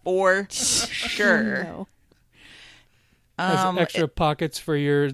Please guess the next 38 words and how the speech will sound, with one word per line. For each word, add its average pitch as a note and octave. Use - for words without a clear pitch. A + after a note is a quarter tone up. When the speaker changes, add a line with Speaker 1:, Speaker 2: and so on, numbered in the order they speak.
Speaker 3:
zero D3
carb C#3+
rock C#3+
star. D3
Speaker 2:
Yeah. A#3+
Speaker 1:
it C4+
looks A#4
like G4+
you D#4
can C#4
get, A#3+
<gasps> -
oh, E4
Mike, C#4
here's C4+
the G#3+
suitsy. G#3
It's G3
a F#3
business A#3+
suit A#3+
onesie A#3+
for G3
three G#3+
hundred A3
and G3
seventy-eight F#3
dollars. F3
Christy G3+
Jeremy F#3+
can F#3
get F3
some E3+
disco E3
pants D3+
for D#3
ninety-eight D3+
dollars. B2